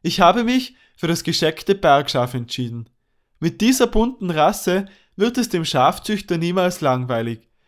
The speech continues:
Ganz allgemein fällt es bei Schafen ja oft schwer, die einzelnen Tiere voneinander zu unterscheiden.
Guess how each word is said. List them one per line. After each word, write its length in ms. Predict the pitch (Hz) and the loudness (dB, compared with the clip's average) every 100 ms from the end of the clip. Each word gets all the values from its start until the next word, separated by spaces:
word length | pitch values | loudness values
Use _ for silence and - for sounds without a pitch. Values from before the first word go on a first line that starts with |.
| _ _ _ | _ _ _
Ganz 260 | - 185 202 | 2 2 2
allgemein 800 | - 160 - 226 185 156 202 220 _ _ | 0 2 2 0 2 2 0 -6 _ _
fällt 320 | - 190 220 | 0 0 2
es 120 | 233 | -2
bei 180 | - 165 | 0 0
Schafen 400 | - 139 180 214 | 2 2 2 0
ja 180 | 180 120 | -2 0
oft 240 | 147 - | -2 -4
schwer, 280 | - 143 170 | -4 0 0
die 120 | 190 | 0
einzelnen 580 | 127 147 202 196 170 151 | 0 -2 -2 -4 -4 -4
Tiere 300 | 175 185 202 | -2 0 0
voneinander 640 | 196 151 139 131 139 180 175 | -2 -4 -2 -4 -2 -4 -4
zu 120 | 160 | -6
unterscheiden. 760 | 156 156 147 135 120 127 117 | -6 -6 -4 -2 -2 -4 -10